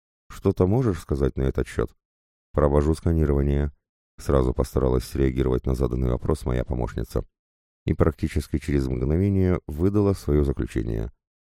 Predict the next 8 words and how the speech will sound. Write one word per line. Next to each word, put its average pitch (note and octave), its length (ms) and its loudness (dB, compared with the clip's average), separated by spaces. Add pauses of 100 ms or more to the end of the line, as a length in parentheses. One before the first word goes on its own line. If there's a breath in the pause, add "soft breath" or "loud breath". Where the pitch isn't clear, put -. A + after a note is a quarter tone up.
(340)
"Обнаружена F2 640 4
ранее E2+ 400 6
неизвестная E2 680 2
схема D#2+ 340 0
размещения D#2 720 2
внутренних D2+ 600 -2
метрических, D#2 760 -2
энергетических D2+ 920 -2